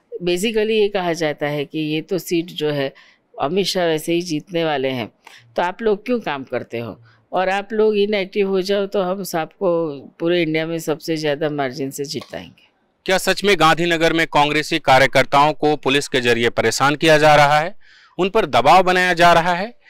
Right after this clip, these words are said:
Speaker 2: इसकी पड़ताल के लिए हम यहाँ के कलोल पहुँचे। कलोल से कांग्रेस के विधायक रहे हैं बलदेव जी ठाकुर, उनके दफ्तर जब हम पहुँचे तो वहाँ कांग्रेस के कई कार्यकर्ता मिले। सबके पास कहानी है कि पुलिस उन्हें फ़ोन करती है,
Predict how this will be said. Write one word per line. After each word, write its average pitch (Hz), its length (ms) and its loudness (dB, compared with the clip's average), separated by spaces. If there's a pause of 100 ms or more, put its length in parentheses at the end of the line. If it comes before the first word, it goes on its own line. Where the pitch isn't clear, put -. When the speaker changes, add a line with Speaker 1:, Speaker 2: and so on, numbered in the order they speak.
(260)
Speaker 2:
इसकी 208 220 -4
पड़ताल 202 500 6
के 214 160 2
लिए 196 240 4
हम 170 240 0
यहाँ 156 240 -2
के 175 300 -2
कलोल 147 320 2
पहुँचे। - 460 -16 (600)
कलोल 185 300 4
से 220 160 2
कांग्रेस 160 460 2
के 160 80 2
विधायक 135 400 2
रहे 135 140 2
हैं 151 240 -2
बलदेव 120 420 0
जी 127 140 -2
ठाकुर, 135 480 -2 (420)
उनके 180 260 0
दफ्तर 156 480 2
जब 180 160 4
हम 151 120 0
पहुँचे 123 580 -8 (320)
तो 147 60 -2
वहाँ 165 120 0
कांग्रेस 180 460 2
के 180 160 2 (100)
कई 190 180 6
कार्यकर्ता 107 580 -2
मिले। 98 300 -16 (340)
सबके 220 460 2
पास 208 380 4
कहानी 160 480 0
है 170 160 -2
कि 151 160 -2
पुलिस 175 420 0
उन्हें 156 180 0
फ़ोन 170 300 -2
करती 180 400 0
है, 185 240 -4